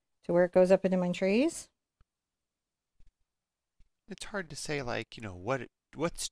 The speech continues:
Speaker 2: two hoot for you?
Speaker 1: Yeah, it,
Speaker 2: Is
Speaker 1: that is person by person too, because sometimes a technique will come to you really easily in one painting,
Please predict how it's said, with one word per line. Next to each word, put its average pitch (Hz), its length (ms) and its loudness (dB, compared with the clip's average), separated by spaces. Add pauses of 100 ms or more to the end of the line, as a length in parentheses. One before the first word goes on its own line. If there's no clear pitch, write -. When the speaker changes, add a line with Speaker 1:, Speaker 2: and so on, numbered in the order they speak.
Speaker 2:
two 175 260 -8
hoot 170 300 -10
for 123 220 -6
you? 143 440 -6 (220)
Speaker 1:
Yeah, 214 380 10
it, 240 160 10
Speaker 2:
Is - 180 -2
Speaker 1:
that 277 240 12
is 180 220 6 (140)
person 247 420 4
by 180 140 6
person 220 500 0
too, 214 240 4
because 180 320 2
sometimes 240 480 6
a 190 40 0
technique 208 460 2
will 185 80 2
come 190 280 0
to 214 120 0
you 190 80 2
really 190 260 4
easily 196 380 0
in 180 120 0
one 180 180 0
painting, 214 400 4